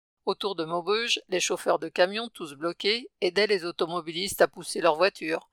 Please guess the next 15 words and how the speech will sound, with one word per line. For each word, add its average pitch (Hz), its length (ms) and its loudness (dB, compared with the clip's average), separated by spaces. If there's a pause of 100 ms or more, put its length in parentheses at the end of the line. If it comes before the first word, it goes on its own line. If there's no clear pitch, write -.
(220)
Mais - 60 -2
ce - 140 0
qui 240 180 0
a 240 80 4
décidé 233 460 -4
la 196 120 6
direction 175 560 -2
de 175 100 -6
l'usine 180 440 -6
à 160 80 4
libérer 170 400 -2
l'équipe 165 400 -4
d'après-midi 175 600 0
plus - 240 -12
tôt 196 320 -2